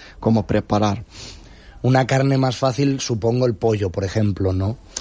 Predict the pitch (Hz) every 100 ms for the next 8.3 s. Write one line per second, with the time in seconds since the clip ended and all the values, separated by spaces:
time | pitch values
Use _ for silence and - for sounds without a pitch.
0 | - - - - 165 156 151 - 156 170
1 | 170 156 143 131 113 - 170 185 - 151
2 | 143 147 127 107 139 147 - 139 127 117
3 | 120 110 113 147 156 - 127 110 143 165
4 | 127 117 107 - 131 131 127 117 - 113
5 | - 120 123 110 107 - 123 117 104 95
6 | - - - - - 120 123 123 120 117
7 | - - _ - 120 117 117 - 143 143
8 | 165 180